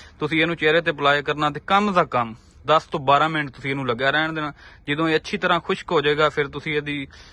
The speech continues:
ਇੱਕ ਜਿਹੜਾ ਨਾ ਫੇਫੜਾ ਜਿਹਾ ਬਣ ਕੇ ਉਤਰ ਜਾਏਗਾ, ਇੱਕ ਸਾਈਡ ਤੋਂ ਪਕੜ ਕੇ ਤੁਸੀਂ ਖਿੱਚ ਲੈਣਾ, ਆਸਾਨੀ ਨਾਲ ਉਤਰ ਜਾਏਗਾ ਜੀ। ਬਹੁਤ ਅੱਛੀ ਸਕਿਨ ਪਾਲਿਸ਼ ਆ,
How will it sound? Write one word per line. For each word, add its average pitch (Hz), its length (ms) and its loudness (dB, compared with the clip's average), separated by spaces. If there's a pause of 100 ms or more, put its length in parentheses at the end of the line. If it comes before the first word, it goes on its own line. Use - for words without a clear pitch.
(220)
ਇੱਕ 147 200 -2
ਜਿਹੜਾ 147 240 2
ਨਾ 143 120 2
ਫੇਫੜਾ 143 400 2
ਜਿਹਾ 151 100 6
ਬਣ 139 220 2
ਕੇ 143 80 -4
ਉਤਰ 165 300 -2
ਜਾਏਗਾ, 135 320 2
ਇੱਕ 135 140 -4
ਸਾਈਡ 139 280 2
ਤੋਂ 139 120 -6
ਪਕੜ 135 260 -2
ਕੇ 135 120 -4
ਤੁਸੀਂ 131 220 -10
ਖਿੱਚ 135 220 -2
ਲੈਣਾ, 139 300 -4 (260)
ਆਸਾਨੀ 170 360 2
ਨਾਲ 147 220 2
ਉਤਰ 123 240 -4
ਜਾਏਗਾ 117 260 0
ਜੀ। 117 80 -8 (120)
ਬਹੁਤ 180 340 2
ਅੱਛੀ 185 220 -4
ਸਕਿਨ 175 300 -6
ਪਾਲਿਸ਼ 156 360 0
ਆ, 151 120 2